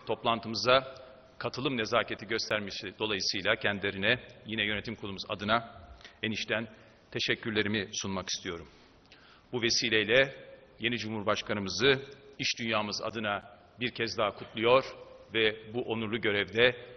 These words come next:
kendisine başarılar diliyoruz. Yine bu vesileyle Sayın Davutoğlu liderliğinde kurulan altmış ikinci hükümete de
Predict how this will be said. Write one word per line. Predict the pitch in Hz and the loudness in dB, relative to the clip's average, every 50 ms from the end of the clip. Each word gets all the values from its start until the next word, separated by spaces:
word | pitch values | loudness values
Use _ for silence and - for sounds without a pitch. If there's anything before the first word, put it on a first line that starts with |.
| - - - - | -20 -18 -6 -4
kendisine | - 113 107 101 95 - - 104 107 117 123 120 - - - - - - | -2 -2 -2 -4 -4 -4 -4 0 0 0 0 0 -4 -16 -20 -20 -16 -6
başarılar | 107 107 107 - 110 104 98 101 101 95 85 - | -4 -4 -2 0 0 0 4 4 4 2 2 -2
diliyoruz. | 95 87 87 82 82 80 - - - - - _ _ - _ _ - - - - - - - - _ _ _ _ _ | -6 -6 -6 -6 -6 -8 -8 -10 -10 -16 -20 _ _ -20 _ _ -20 -20 -20 -20 -20 -20 -20 -20 _ _ _ _ _
Yine | 117 131 139 131 113 | -4 0 0 0 0
bu | 113 113 | 0 -4
vesileyle | 104 107 107 - - 117 107 101 95 92 95 113 127 127 - - - - - - - | -2 -2 -2 -2 0 2 2 2 2 2 4 4 2 2 0 -14 -20 -20 -20 -12 -8
Sayın | - - 120 120 110 101 95 92 | -2 0 0 0 0 -2 -2 -2
Davutoğlu | 110 113 127 - - 113 110 107 104 | 0 0 0 2 2 0 0 0 -2
liderliğinde | 104 107 107 107 107 101 98 101 101 104 | -2 2 2 2 2 2 0 -4 -4 -6
kurulan | 104 - - 110 104 107 120 131 131 123 - - - - - - - _ | -6 -6 -8 -6 -2 -2 -2 -2 -2 -6 -14 -20 -20 -20 -20 -20 -10 _
altmış | - 117 - - 113 - | -2 -2 -2 0 -4 -4
ikinci | 123 - 123 120 107 - 120 | -4 -2 -6 -6 -4 -4 -6
hükümete | 110 - 110 104 104 101 104 101 98 | -4 -2 0 0 0 2 2 4 6
de | 110 123 139 135 - - | 6 6 6 4 -2 -14